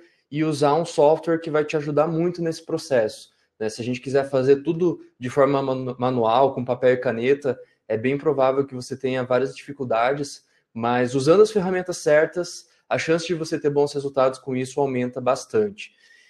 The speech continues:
Então, vou compartilhar aqui com vocês hoje a minha apresentação e depois a gente vai fazer uma demonstração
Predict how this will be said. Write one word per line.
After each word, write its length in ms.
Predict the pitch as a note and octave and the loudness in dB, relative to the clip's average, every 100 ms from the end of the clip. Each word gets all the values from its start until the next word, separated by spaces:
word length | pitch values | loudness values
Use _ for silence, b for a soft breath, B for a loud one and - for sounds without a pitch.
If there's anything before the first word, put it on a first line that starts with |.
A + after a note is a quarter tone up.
| b | b
Então, 340 | B2+ E3+ G3 G3+ _ _ _ _ | -2 2 2 0 _ _ _ _
vou 140 | D3 | -2
compartilhar 500 | D#3 F3 E3+ E3+ D#3 | 0 2 2 4 4
aqui 220 | D#3 E3+ D#3 | 2 0 -4
com 140 | D#3 | 2
vocês 420 | C#3+ C#3+ D3 C#3 | 2 4 2 4
hoje 460 | C3+ C#3 A#2+ A#2 - _ _ _ _ | 4 4 2 -6 -10 _ _ _ _
a 160 | A#2 | -4
minha 680 | A#2+ B2 B2 B2 A2+ A2 A#2 _ - | -2 -2 0 -2 -2 -6 -10 _ -8
apresentação 960 | A2+ - A2+ A#2 B2+ C#3 - F#3 A3 | -8 -6 -6 -4 0 0 2 2 2
e 80 | G#3+ | 2
depois 400 | F#3 G3 F#3+ F#3 | 2 4 4 2
a 40 | F3 | 0
gente 200 | F3+ F3+ | -4 2
vai 140 | F3 | 2
fazer 240 | F3 D#3 | 2 2
uma 160 | E3 E3+ | 4 4
demonstração 880 | E3 E3+ F3 F3 E3+ - C#3+ D3 | 2 0 -2 -2 -4 0 0 0